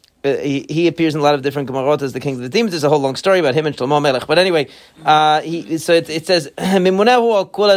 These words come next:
zugei." He's the king. He's, like, in charge of all of the, uh, zugot, all of the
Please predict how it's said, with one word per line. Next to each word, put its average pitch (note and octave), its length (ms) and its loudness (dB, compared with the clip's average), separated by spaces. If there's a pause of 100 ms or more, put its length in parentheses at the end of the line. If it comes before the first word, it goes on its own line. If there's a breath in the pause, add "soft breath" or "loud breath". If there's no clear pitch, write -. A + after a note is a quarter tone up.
zugei." D#3 280 -2
He's C#3 260 -8
the C#3+ 100 -2
king. G3+ 520 -4
He's, D3+ 280 -8
like, D3+ 200 -2
in D3+ 100 -4
charge G3 460 0
of C#3+ 80 -6
all F#3+ 160 0
of D3+ 160 -6
the, D3 320 -2
uh, C3+ 120 2
zugot, C#3 440 -4
all D3+ 120 -2
of C3+ 120 -6
the C3 340 -4